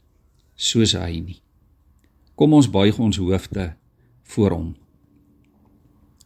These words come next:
Here, ons gebed vanmôre is dat, dat u lig in en deur ons sal skyn,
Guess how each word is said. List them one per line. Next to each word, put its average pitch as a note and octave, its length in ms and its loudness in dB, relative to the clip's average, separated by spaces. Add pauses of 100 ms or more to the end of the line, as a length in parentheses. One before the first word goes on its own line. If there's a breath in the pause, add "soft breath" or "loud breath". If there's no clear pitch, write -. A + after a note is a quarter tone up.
(1000)
Here, C#3 240 4
ons D#3 340 0
gebed B2 380 4
vanmôre G#2 680 4
is F#2+ 220 -2
dat, G#2 400 -6 (880)
dat A#2 160 0
u A3 160 2
lig C3 320 6 (320)
in D#3 100 2
en C3+ 140 6
deur G#2 320 2
ons G2+ 400 -2
sal F#2 160 -4
skyn, A2 400 0